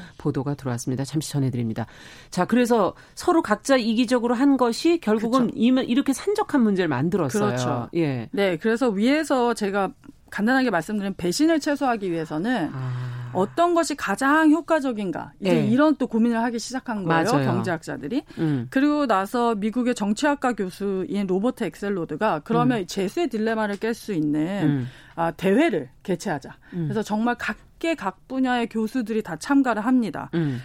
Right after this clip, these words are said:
Speaker 2: 여기서 일 등으로 당첨된 것이 tit for tat.
Speaker 1: 음.
Speaker 2: 그러니까 네가 내 손바닥 한 번 때리면 나도 너 한 번 때릴 거야.
Speaker 1: 눈에는 눈,
Speaker 2: 네,
Speaker 1: 이에는
Speaker 2: 그렇죠.
Speaker 1: 이. 음.
Speaker 2: 이게 일 등을 하게 되는데요.
Speaker 1: 음.
Speaker 2: 이 방법에는 아주 중요한 규칙이 있습니다. 첫 번째는 무조건 협력합니다.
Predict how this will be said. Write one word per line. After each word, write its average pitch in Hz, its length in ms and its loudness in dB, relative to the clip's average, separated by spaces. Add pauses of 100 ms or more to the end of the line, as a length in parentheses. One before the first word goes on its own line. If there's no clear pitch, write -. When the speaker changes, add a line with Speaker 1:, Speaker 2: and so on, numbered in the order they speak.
(140)
Speaker 2:
여기서 247 540 2
일 294 140 0
등으로 277 320 0
당첨된 196 600 -6
것이 285 400 -6
tit - 320 -4
for 262 340 -2
tat. - 280 -4 (120)
Speaker 1:
음. 175 60 0
Speaker 2:
그러니까 160 400 0
네가 190 260 -6
내 180 160 -4
손바닥 214 400 -6
한 208 300 -4
번 185 160 -6
때리면 208 400 -8
나도 160 240 -6
너 156 80 -8
한 185 180 -10
번 156 100 -8
때릴 185 260 -10
거야. - 120 -10
Speaker 1:
눈에는 160 380 2
눈, 196 120 0
Speaker 2:
네, 190 180 2
Speaker 1:
이에는 139 160 0
Speaker 2:
그렇죠. 170 260 -2 (160)
Speaker 1:
이. - 40 -6
음. 139 200 -2
Speaker 2:
이게 277 400 2
일 208 280 2
등을 294 320 2
하게 190 200 -2
되는데요. 139 560 -2
Speaker 1:
음. 147 300 -2
Speaker 2:
이 254 100 2
방법에는 233 460 2
아주 208 320 0
중요한 220 360 2
규칙이 165 320 -10
있습니다. 135 680 -6
첫 - 260 -2
번째는 247 640 2
무조건 220 400 0
협력합니다. 196 720 -8